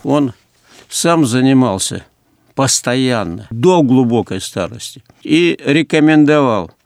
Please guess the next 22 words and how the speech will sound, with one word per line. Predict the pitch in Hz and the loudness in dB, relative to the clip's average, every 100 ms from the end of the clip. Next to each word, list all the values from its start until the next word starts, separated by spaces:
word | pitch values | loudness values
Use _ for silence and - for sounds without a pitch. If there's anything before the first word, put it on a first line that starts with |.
| - - | -20 -6
Он | 131 147 | -2 0
вообще | 151 156 - 180 156 | 0 -2 -2 -2 0
считал, | - 135 117 92 - _ | -2 -2 -2 -4 -6 _
особенно | 117 - 147 123 110 117 | -6 -2 0 0 0 -2
для | 107 127 | 0 0
военного | 131 151 170 151 131 123 | 2 2 2 2 2 -2
человека, | 147 135 120 123 | -2 -2 -2 -4
для | 104 127 | -2 0
молодого | 131 135 127 156 151 143 | 2 0 0 0 0 -2
человека, | 147 131 123 - 101 | -2 -2 -2 -4 -8
который | 110 - 135 117 | -8 -8 -8 -6
будет | 104 113 104 - - | -4 -4 -4 -12 -18
служить | - 123 120 110 - | -6 -2 0 -2 -2
Родине, | 139 147 131 120 110 _ - - _ | 0 0 0 -4 -6 _ -20 -20 _
должен | 101 127 131 117 117 | -4 0 0 0 -4
быть | 110 - | -4 -6
в | |
первую | - 139 123 123 | -2 0 0 -2
очередь | - 117 101 95 | -2 -4 -4 -2
готов | 120 - 139 147 | -4 0 0 0
физически. | - - 135 127 101 113 - - 113 - - 113 107 _ _ _ _ _ _ _ | -2 -2 0 0 -2 -8 -8 -10 -10 -10 -10 -10 -10 _ _ _ _ _ _ _
И | 127 120 95 | -2 -2 -2